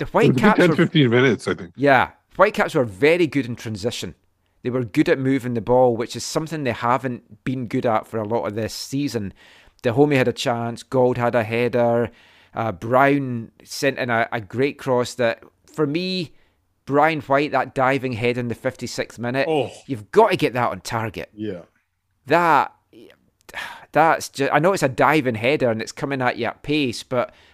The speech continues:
Speaker 2: at least make the keeper make a save. It was well
Speaker 3: Yeah.
Speaker 2: wide. But then, talking point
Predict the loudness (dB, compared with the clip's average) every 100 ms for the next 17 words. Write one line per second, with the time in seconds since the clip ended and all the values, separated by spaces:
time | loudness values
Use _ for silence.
0 | 0 0 0 -2 0 0 0 -2 -12 -8
1 | -4 -4 -4 -6 0 0 0 -6 -16 _
2 | _ _ _ _ _ _ -4 -4 -4 -6
3 | 0 2 0 -2 -6 -10 -14 -20 _ _
4 | _ _ _ _ _ _ _ _ _ _
5 | _ _ _ -4 0 0 0 -6 -12 _
6 | _ _ _ _ _ _ _ _ -6 -2
7 | 0 -2 -2 2 2 2